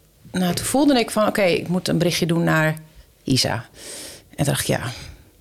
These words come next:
berichtje doen naar Isa. En dan? En dan wat?" Maar goed, ehm, <laughs> dat heb ik gelaten. Ik heb het er wel met een vriendin over gehad. En die, eh,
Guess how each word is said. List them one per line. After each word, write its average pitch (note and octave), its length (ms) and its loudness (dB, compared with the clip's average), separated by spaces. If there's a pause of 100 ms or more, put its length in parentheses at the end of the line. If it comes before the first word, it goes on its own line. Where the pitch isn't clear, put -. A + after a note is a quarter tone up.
(140)
berichtje B2+ 260 -2
doen C3 120 0
naar C3 100 -4
Isa. A2+ 400 -2
En D3+ 180 -2
dan? A#2 320 0 (340)
En D3+ 180 2
dan C#3 160 2
wat?" - 460 -2
Maar G3 140 0
goed, - 320 -4
ehm, F3+ 400 4 (840)
<laughs> - 840 -14
dat A3 140 0
heb C4+ 140 4
ik A3 80 -4
gelaten. A#3 720 4
Ik F#3+ 100 -4
heb G#3+ 100 2
het F#3+ 100 -4
er F#3 60 2
wel A3+ 120 4
met G#3 100 4
een D#3 60 -2
vriendin E3+ 340 4
over G3+ 180 2
gehad. F#3+ 480 0
En F3 240 0
die, E3 380 2
eh, D3+ 240 2